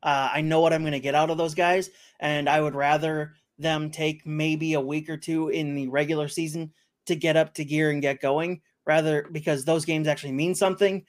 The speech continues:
and you can actually, those results, uh, count towards the playoffs, whereas the, the preseason doesn't count, doesn't matter. Uh, and if you get injured in the preseason, it's completely meaningless, doesn't help you out, uh, whatever their production in the preseason game before that,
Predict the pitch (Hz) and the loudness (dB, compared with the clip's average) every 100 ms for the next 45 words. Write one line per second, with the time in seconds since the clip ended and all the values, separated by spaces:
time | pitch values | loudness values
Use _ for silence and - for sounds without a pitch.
0 | _ _ 143 147 151 160 135 - 143 139 | _ _ -4 -4 -2 -2 -2 -4 -2 0
1 | 135 135 _ _ 160 156 143 151 156 156 | -2 -4 _ _ 0 2 2 4 4 2
2 | - - - 143 135 - 202 196 - - | -8 -8 -2 0 0 0 2 2 0 2
3 | 180 160 156 156 165 165 160 151 139 123 | 4 2 -6 2 4 4 0 -2 -2 -6
4 | 151 - _ _ _ 143 185 196 202 185 | -14 -16 _ _ _ 0 2 4 0 0
5 | 190 180 - 147 127 175 180 190 143 135 | -2 -4 -4 -4 -2 2 0 0 -6 0
6 | 151 165 165 156 _ _ - 143 143 151 | 2 2 0 -4 _ _ 2 4 4 2
7 | 147 147 156 160 151 151 135 170 165 170 | 0 0 0 0 0 -4 -4 -2 -2 -2
8 | 160 147 131 147 151 196 202 185 175 170 | -2 -4 -4 -10 2 4 4 2 0 -2
9 | 165 156 151 147 147 147 143 139 135 - | -4 -4 -6 -4 -2 0 2 2 2 -2
10 | _ _ _ 143 139 131 151 156 156 156 | _ _ _ 2 4 4 4 6 4 0
11 | 139 151 151 160 143 135 160 156 147 143 | 0 0 0 -2 -6 -4 -6 -4 -4 -2
12 | 147 135 - 165 165 165 - | -2 -2 0 2 6 4 4